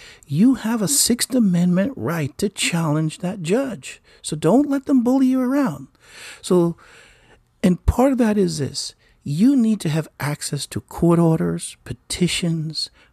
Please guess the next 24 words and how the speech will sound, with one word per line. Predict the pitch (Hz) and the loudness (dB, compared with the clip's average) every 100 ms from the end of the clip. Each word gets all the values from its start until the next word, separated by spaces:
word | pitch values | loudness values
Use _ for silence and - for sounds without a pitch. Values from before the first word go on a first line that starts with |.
| - | -2
motions, | 123 143 175 - 175 160 151 - - - - | 2 4 2 0 -2 0 -2 -8 -20 -20 -12
warrants, | 127 131 143 139 - | 0 4 4 2 0
and | 143 | -4
affidavits. | 127 113 117 110 - - - - - - | -4 -2 -2 -2 -4 -14 -18 -20 -12 0
And | 139 | 2
who | 135 214 220 | 4 4 4
has | 202 208 202 | 2 0 2
those | 208 202 | 0 0
paperwork? | - 202 208 208 226 226 - _ - - - | -2 -2 0 0 0 -4 -10 _ -20 -20 -10
The | 113 113 | -4 -4
clerk | - - 117 120 120 - - - | -4 -2 4 4 4 -2 -16 -2
of | 107 107 | -2 -2
the | 117 | -8
court. | - - 107 - - - _ _ _ _ _ - | -8 -2 -2 -2 -14 -20 _ _ _ _ _ -8
Yes, | 117 117 117 - - _ _ | -2 0 -2 -6 -6 _ _
they | 127 107 147 160 185 202 | -12 0 2 4 2 2
are | 185 | 0
the | 165 | 0
ones | 127 127 131 | 2 2 2
that | 123 113 | 0 -4
are | |
custodian | - - - 113 123 139 180 | -4 -6 -4 0 4 4 2
of | 170 | 0
records, | 127 120 - 107 | 0 -2 -2 -6